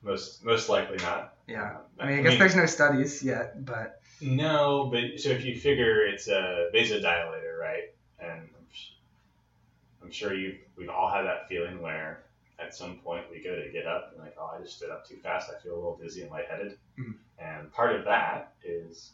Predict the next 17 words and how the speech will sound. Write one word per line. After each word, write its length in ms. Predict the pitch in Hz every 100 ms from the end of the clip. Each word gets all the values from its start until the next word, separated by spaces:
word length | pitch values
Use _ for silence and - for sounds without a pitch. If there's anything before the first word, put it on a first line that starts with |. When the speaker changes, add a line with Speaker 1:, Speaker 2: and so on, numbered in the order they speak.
| -
Speaker 1:
because 380 | 85 85 82 82
your 260 | 78 76 -
vessels 340 | 82 85 82
didn't 220 | 82 80 -
constrict 460 | - - 98 -
enough 260 | 101 104 -
to 60 | -
send 200 | 85 85
the 40 |
blood 340 | 78 82 80 78 _
up 200 | - - -
to 100 | 87
your 160 | 76
brain. 320 | 95 90 87 - _ _ _ _ -
Speaker 2:
Okay. 140 | 127 120
Speaker 1:
Um, 80 | - - _
so, 380 | - - - 165